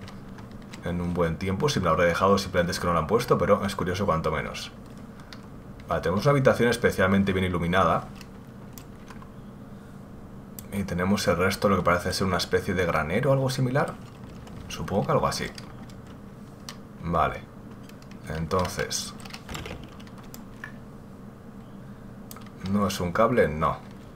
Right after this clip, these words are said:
¿Y lo que es? Es aparentemente un punto seguro. Sí, genial.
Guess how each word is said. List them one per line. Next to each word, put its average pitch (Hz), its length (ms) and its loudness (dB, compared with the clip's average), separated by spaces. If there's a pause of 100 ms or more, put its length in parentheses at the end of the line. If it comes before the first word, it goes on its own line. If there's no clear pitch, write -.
(160)
¿Y 90 120 -2
lo 82 160 2
que 92 240 4
es? - 320 -2 (720)
Es 82 240 -2
aparentemente 117 1300 2 (840)
un 98 120 2
punto 98 280 4
seguro. 95 340 4
Sí, 90 680 2
genial. 76 520 0